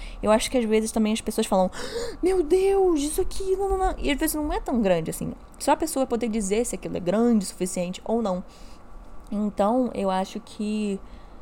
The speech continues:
no fim das contas, se diminuir não leva porra nenhuma. É, no sentido, nenhum sentido, mas no sentido do sentimento, assim. Eu acho que validar os nossos próprios sentimentos é muito importante. E soltar as expectativas das pessoas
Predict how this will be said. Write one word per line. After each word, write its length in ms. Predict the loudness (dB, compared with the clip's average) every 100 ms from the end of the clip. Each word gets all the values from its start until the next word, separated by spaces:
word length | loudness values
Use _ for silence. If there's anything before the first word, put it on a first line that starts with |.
| -14 -4
no 60 | 0
fim 120 | 4
das 160 | 4 2
contas, 260 | -2 -2
se 80 | -2
diminuir 320 | 0 2 2
não 120 | 2 2
leva 220 | 2 0
porra 360 | -2 -6 -4 -2
nenhuma. 580 | 0 0 0 -2 -4 -8 -18 -4
É, 380 | 0 2 0 0
no 140 | -2
sentido, 480 | -2 -2 -4 -2 -4 -8 -18 -20 -16 -10 2
nenhum 280 | 4 4 2
sentido, 360 | 0 2 0
mas 140 | 2 2
no 60 |
sentido 300 | 2 0 -2
do 100 | -4
sentimento, 760 | -4 -2 -2 -2 -2 -2 -2 -4
assim. 280 | -4 -4 -6 -8 -6 -6 -8 -14 0
Eu 100 | 2
acho 140 | 2
que 100 | -2
validar 420 | 0 0 2 0
os 80 | 0
nossos 300 | -2 -4 -6
próprios 300 | -2 -2 -2
sentimentos 400 | -6 -6 -6 -2
é 60 | 0
muito 360 | 0 -2 -2 -2
importante. 680 | -4 -2 -2 -2 -4 -8 -10 -14 -16 -4
E 80 | 0
soltar 400 | 0 2 2 2
as 60 | 2
expectativas 960 | -2 -4 -2 -4 -4 -2 0 0 -2
das 160 | -2 -6
pessoas 680 | -8 -6 -2 -2 -2 -4